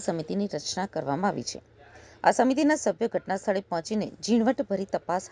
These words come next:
હાથ ધરી રહ્યા છે. તપાસ સમિતિ દ્વારા અકસ્માત સ્થળની ઝીણવટભરી તપાસ કરવામાં આવી હતી, જેમાં સીઝ કરવામાં આવેલી કાર અને અકસ્માતગ્રસ્ત એક્ટિવાની ચકાસણી કરવામાં આવી હતી. તદુપરાંત દુર્ઘટના સાથે સંકળાયેલા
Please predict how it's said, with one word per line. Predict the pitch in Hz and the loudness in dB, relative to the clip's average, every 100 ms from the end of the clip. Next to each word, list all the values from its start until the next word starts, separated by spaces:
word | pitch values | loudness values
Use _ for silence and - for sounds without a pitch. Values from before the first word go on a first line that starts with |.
| - | -6
હાથ | 156 196 | -6 -4
ધરી | 180 190 160 | -4 -2 2
રહ્યા | 143 123 | 2 2
છે. | - - _ _ - - - - - | -4 -14 _ _ -20 -20 -20 -20 2
તપાસ | 240 240 302 330 302 | 4 6 4 4 0
સમિતિ | 226 208 214 190 | 0 -2 -4 0
દ્વારા | 220 226 - | 2 2 -2
અકસ્માત | - 165 - 214 226 240 | -6 -6 0 -2 -2 -2
સ્થળની | 214 175 196 139 - - - | 2 2 0 -6 -14 -6 2
ઝીણવટભરી | 254 247 294 220 226 - | 4 6 4 2 0 0
તપાસ | 175 175 214 - | 0 2 0 -2
કરવામાં | - 156 185 226 | 0 2 4 2
આવી | 165 | 0
હતી, | 151 - - - - - - - | -4 -6 -16 -20 -20 -20 -20 -6
જેમાં | 185 185 - | -2 -2 2
સીઝ | 254 254 285 - | 2 4 2 2
કરવામાં | 185 175 190 - 170 | 2 2 2 2 2
આવેલી | 180 180 | 0 -2
કાર | - 151 160 220 - - | 0 2 2 -2 -12 -10
અને | 180 185 | 2 4
અકસ્માતગ્રસ્ત | 220 - 247 254 208 - 311 - - - - | 4 2 2 0 0 4 4 4 -4 -4 -6
એક્ટિવાની | - 190 180 220 262 | -6 -2 2 4 2
ચકાસણી | 185 - 160 208 220 | -2 -4 -4 -2 -2
કરવામાં | 175 147 156 214 | 0 0 2 2
આવી | 180 | 0
હતી. | 143 - - _ _ _ - - | -6 -8 -20 _ _ _ -10 2
તદુપરાંત | 175 202 - 254 277 214 | 4 4 4 4 4 0
દુર્ઘટના | 190 214 208 233 - | 0 0 2 0 0
સાથે | 202 214 | -4 -4
સંકળાયેલા | - 175 - 180 196 220 | -8 -6 0 2 2 0